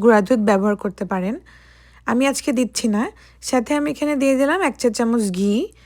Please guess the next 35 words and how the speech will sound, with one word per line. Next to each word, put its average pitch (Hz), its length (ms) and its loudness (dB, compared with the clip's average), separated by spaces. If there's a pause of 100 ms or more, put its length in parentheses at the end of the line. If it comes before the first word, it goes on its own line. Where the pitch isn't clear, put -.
(1200)
চেষ্টা 277 280 2
করবেন 320 340 0 (200)
ঘিটা 254 300 2
দিতে, 233 300 0 (120)
এতে 233 160 0
করে 254 280 4
ফ্লেভারটা 220 440 2 (100)
অনেক 220 120 0 (100)
বেশি 254 180 0 (100)
ভালো 196 180 2 (100)
আসে। 254 200 -8 (1120)
এখন 240 300 0
একটা 311 200 0
স্প্যাচুলা 269 600 4
দিয়ে 320 220 2
আমি 302 180 0
সব 233 220 2
কিছু 262 240 -2
খুব 247 160 -4 (100)
ভালো 226 180 4
করে 247 200 2
মিশিয়ে 226 360 0
নিয়েছি। 208 380 -2 (1160)
এখন 240 240 2 (100)
রুম 254 160 4 (100)
টেম্পারেচারে 285 640 4 (100)
থাকা 262 220 2 (180)
অল্প 240 160 2 (140)
একটু - 160 -4 (140)
দুধ 240 240 2
দিয়ে 233 180 2 (100)
আমি 254 180 0
একটা 233 160 0 (120)
সফট 220 280 4 (100)
ডো 226 80 10